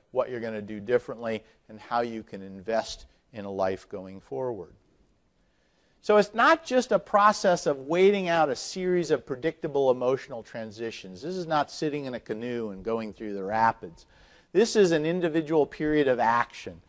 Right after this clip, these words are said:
where you're gonna restructure a personal world of meaning that's been challenged or devastated, affirm a life that's forever transformed by loss, and renew oneself with the gains of hard work and achievements that you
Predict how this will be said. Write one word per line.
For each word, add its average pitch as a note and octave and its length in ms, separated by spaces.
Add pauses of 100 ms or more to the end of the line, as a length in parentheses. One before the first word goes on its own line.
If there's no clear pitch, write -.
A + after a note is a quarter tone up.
(300)
where C#3 140
you're D3 200
gonna E3 260
restructure E3+ 800
a B2+ 40
personal E3 540
world E3+ 520 (320)
of A#2 160
meaning F3 480
that's C3 160
been G#2+ 220
challenged D#3 640
or G#2+ 80
devastated, E3+ 840 (420)
affirm F3 460
a E3 80
life C#3+ 400
that's C3+ 200
forever C#3 420
transformed C#3 720
by A2+ 100
loss, C3 560 (340)
and C3+ 220
renew C3+ 380
oneself C#3 680
with B2 120
the B2 100
gains B2 420
of G2 140
hard C#3+ 300
work A#2+ 320
and A#2 100
achievements A2 720
that G2 240
you A#2+ 380